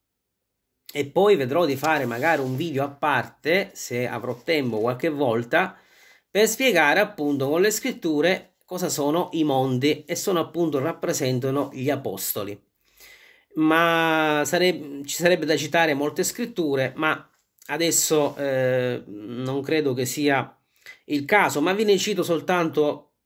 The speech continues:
una o due. Ecco, Isaia cinquantadue sette, per esempio, dice: "Sono belli sui monti i piedi di chi annuncia la pace, che annuncia la salvezza, che dice a Sion, 'Il tuo Dio regna'". Questo passo, tra l'altro, viene spiegato e citato da San Paolo,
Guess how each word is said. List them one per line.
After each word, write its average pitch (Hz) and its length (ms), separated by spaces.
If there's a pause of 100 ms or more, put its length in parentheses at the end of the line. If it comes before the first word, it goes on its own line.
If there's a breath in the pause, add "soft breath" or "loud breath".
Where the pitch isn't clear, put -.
una 196 260
o 156 80
due. 131 320
Ecco, 143 260
Isaia 208 340
cinquantadue 180 640
sette, 139 400
per 143 140
esempio, 139 440
dice: 139 320
"Sono 202 280
belli 185 360
sui 208 200
monti 233 400
i 196 60
piedi 147 540 (400 loud breath)
di 196 140
chi 214 120
annuncia 233 500
la 156 160
pace, 127 560
che 180 80
annuncia 175 480
la 147 100
salvezza, 151 720
che 175 160
dice 190 260
a 196 40
Sion, 139 600
'Il 214 200
tuo 165 140
Dio 120 480
regna'". 101 600 (720 loud breath)
Questo 139 260
passo, 175 280
tra 143 120
l'altro, 151 280
viene 139 240
spiegato 135 540
e 113 60
citato 127 460
da 110 140
San 165 240
Paolo, 240 560